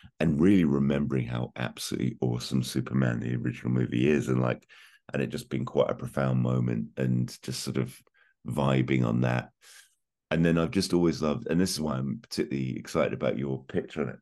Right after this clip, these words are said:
Shep, it's just your analysis generally is, is analysis I've cribbed and used as my own and pretended to be brighter than I am, you know, like, even just your sort of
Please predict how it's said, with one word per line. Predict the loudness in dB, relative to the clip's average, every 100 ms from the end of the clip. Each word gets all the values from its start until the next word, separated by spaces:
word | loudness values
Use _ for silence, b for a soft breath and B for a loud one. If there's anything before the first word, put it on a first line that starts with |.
| -14
Shep, | -4 -4 -2
it's | -2
just | -4 -4 B B B
your | 4 6
analysis | 6 4 4 2 -2 -4
generally | -2 0 2 2 0
is, | -2 -8
is | -8 -2
analysis | 0 2 0 -4 -6 -2
I've | -2 -4
cribbed | -2 2 2 0 -2
and | 0 0 -2
used | 2 2 2 -2
as | -4
my | 0 0
own | 2 2 2
and | -2
pretended | -4 -2 -2 -4
to | -6
be | -8
brighter | -6 -2 0 0 -2
than | -2 0
I | 2 2
am, | 0 0 -2
you | 0
know, | 0
like, | 0 -2 -6 B B B B
even | -6 -2 -2 0
just | -2 -4 -8
your | -4 -4
sort | -2 -2 -2
of | -4